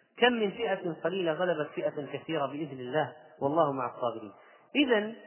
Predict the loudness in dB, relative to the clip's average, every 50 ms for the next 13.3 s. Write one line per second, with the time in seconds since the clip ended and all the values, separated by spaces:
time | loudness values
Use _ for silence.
0 | -20 -20 -20 -20 -12 -6 -2 2 4 4 4 4 4 4 4 4 4 2 0 0
1 | -2 -4 -2 0 2 2 4 2 0 -2 -8 -14 -20 -14 -2 2 6 8 8 8
2 | 6 4 0 -2 -2 -2 -2 2 4 4 4 4 2 0 0 0 0 -2 -2 -4
3 | -6 -8 -12 -14 -12 -6 -2 0 4 6 6 8 6 6 4 0 2 4 4 4
4 | 4 0 -10 -16 -18 -20 -20 -20 -20 -20 -20 -20 -20 _ -6 -2 0 2 6 8
5 | 10 10 10 10 8 6 4 0 2 2 2 4 4 4 4 4 4 4 4 2
6 | 2 0 0 0 0 0 2 4 4 4 2 0 -4 -10 -20 -12 -4 2 2 4
7 | 4 4 2 0 0 0 0 -2 0 4 6 6 6 6 2 -4 -4 -4 -4 -2
8 | 0 0 0 2 2 2 2 0 0 -2 -4 -4 -4 -6 -8 -10 -8 -6 -4 -4
9 | -2 -2 -4 -6 -10 -16 _ _ _ _ -8 -4 -2 -2 0 0 -2 -2 -4 -4
10 | 0 0 2 2 0 -2 -4 -6 -8 -8 -8 -6 -6 -6 -2 -2 0 0 -2 -4
11 | -6 -12 -20 -20 -20 -20 _ _ _ _ _ _ _ _ _ _ _ _ _ _
12 | _ _ _ _ _ _ _ _ _ _ _ _ _ _ _ _ _ 0 2 4
13 | 6 6 4 4 2